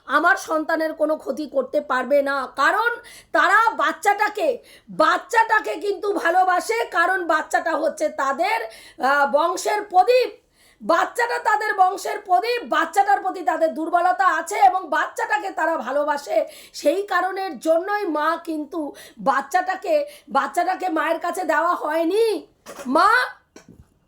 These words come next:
বাচ্চাটাকে নেওয়ার জন্য সাড়ে তিনটে পর্যন্ত থানায় ছিল, কিন্তু আজকের ডেটে সেই পুরনো কাসুন্দি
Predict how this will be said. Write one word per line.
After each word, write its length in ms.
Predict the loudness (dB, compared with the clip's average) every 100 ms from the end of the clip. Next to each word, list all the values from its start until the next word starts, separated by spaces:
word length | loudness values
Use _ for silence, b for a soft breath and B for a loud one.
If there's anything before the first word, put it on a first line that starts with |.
| _ _ _ _ _ _ _ _
বাচ্চাটাকে 540 | 4 6 6 2 0 4
নেওয়ার 340 | 4 6 4
জন্য 220 | 0 -2
সাড়ে 240 | -2 -2 -2
তিনটে 280 | -2 -2 -2
পর্যন্ত 320 | -2 -4 -6
থানায় 400 | -8 -6 -4 -4
ছিল, 280 | -2 -4 -2
কিন্তু 360 | -6 -4 2
আজকের 520 | 2 2 -4 -10 -6
ডেটে 420 | -2 -2 0 -2 -2 B B B -4
সেই 440 | 2 4 4 2 2
পুরনো 360 | 0 2 4 2
কাসুন্দি 640 | 0 -2 -2 -4 -4 -4